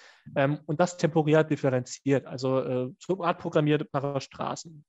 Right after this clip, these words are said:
Ähm, wir haben Flächenknappheit, das ist, also, beziehungsweise wir haben keine Flächenknappheit, wir haben eine Flächenbegrenzung. Was wir mit dieser Fläche machen, ist ja eine Entscheidung.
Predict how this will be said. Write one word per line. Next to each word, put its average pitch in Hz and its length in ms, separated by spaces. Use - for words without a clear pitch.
Ähm, 139 420
wir 131 100
haben 170 460
Flächenknappheit, 214 800
das 131 140
ist, - 280
also, 131 260
beziehungsweise 135 680
wir 139 100
haben 135 60
keine 131 220
Flächenknappheit, - 760
wir 143 160
haben 135 380
eine 131 140
Flächenbegrenzung. 135 840
Was 127 140
wir 135 80
mit 131 120
dieser 127 180
Fläche 139 260
machen, 135 360
ist - 160
ja 135 80
eine - 180
Entscheidung. 127 420